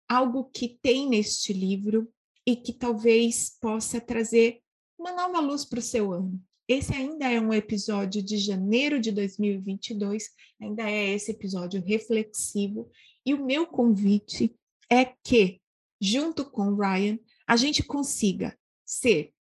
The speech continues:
humilde nas nossas aspirações, e humildade, neste caso,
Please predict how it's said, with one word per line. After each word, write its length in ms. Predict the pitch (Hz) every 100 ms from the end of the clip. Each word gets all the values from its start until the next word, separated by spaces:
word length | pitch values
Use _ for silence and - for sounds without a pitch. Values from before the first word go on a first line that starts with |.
| _ -
humilde 720 | 220 220 254 330 277 330 415
nas 200 | 233 226
nossas 380 | 220 208 220 196
aspirações, 1120 | 196 - - 202 185 - 196 180 240 359 - - _ _ _
e 140 | 240
humildade, 920 | 254 226 233 208 202 202 190 185 196 208
neste 400 | 214 226 226 233
caso, 600 | - 202 185 185 185